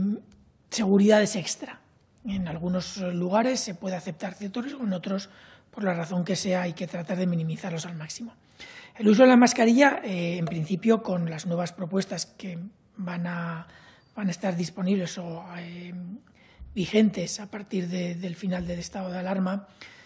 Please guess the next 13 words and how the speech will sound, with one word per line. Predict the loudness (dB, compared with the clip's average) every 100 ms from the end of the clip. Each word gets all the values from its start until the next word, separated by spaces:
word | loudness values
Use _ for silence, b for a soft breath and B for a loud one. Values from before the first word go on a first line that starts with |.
| B
son | -14 -6 -4
similares | 0 2 2 0 -2
a | -4
las | -6
que | -6
ahora | -4 -4
mismo | -2 0 0 -2
hay | -4 -4
en | -2 -2 -4
la, | -6 -10 -10 -10
en | -8
las | -8 -6
órdenes | -6 -4 -4 -4